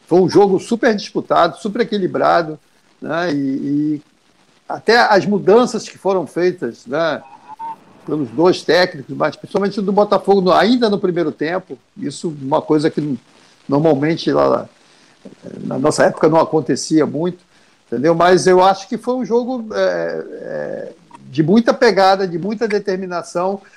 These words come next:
mas que taticamente as, as duas equipes cumpriram bem a, aquilo que era esperado. O Vasco tem jogado, na minha opinião, o Vasco tem jogado com, de uma forma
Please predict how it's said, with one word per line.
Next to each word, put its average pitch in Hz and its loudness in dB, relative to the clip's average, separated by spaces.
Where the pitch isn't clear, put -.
mas 185 -2
que - -4
taticamente 240 2
as, 202 -2
as 170 -2
duas 196 -2
equipes 196 -6
cumpriram 240 -2
bem 185 0
a, - -4
aquilo 180 0
que 175 2
era 160 2
esperado. 131 -4
O 160 6
Vasco 247 2
tem 220 0
jogado, 139 0
na 120 -10
minha 165 2
opinião, 143 0
o 135 -2
Vasco 156 2
tem 170 -2
jogado 143 -2
com, 156 -10
de 135 -10
uma 143 2
forma 160 2